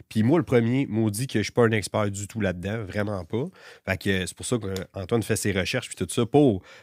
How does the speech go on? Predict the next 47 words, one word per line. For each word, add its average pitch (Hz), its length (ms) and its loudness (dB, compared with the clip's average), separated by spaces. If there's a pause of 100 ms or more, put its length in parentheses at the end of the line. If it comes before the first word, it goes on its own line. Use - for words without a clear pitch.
pour, 127 300 6
euh, - 20 2
être 92 300 0
capable 117 340 6
de 110 80 2
nous 98 100 0
expliquer - 340 -4
ça 135 160 2
en - 20 6
détail. 117 480 2 (1400)
Puis 143 180 8
moi, 151 180 2
ce 262 80 -2
que, 127 100 -4
tout - 220 0
le 180 60 4
temps, 233 160 6
qu'est-ce 135 220 0
que 113 100 4
je 104 100 2
me 110 60 6
suis 104 160 0
dit 101 140 2
avec 117 260 2
ça, 147 220 2
c'est 107 320 -2 (340)
parce 110 160 0
qu'il 139 160 6
y 135 60 8
a 127 40 6
du 110 140 -2
monde 165 400 6
que 135 420 2 (920)
ils 98 100 -2
ont 107 160 4
l'air, 151 400 4
tu - 100 2
sais, 320 120 4
tu - 60 -10 (300)
sais, 214 140 -4
quand 127 160 0
tu 104 140 -2
regardes 107 340 2
quelqu'un, 113 440 2
là, 110 280 2 (680)
t'es 92 100 -14
comme, 113 340 -2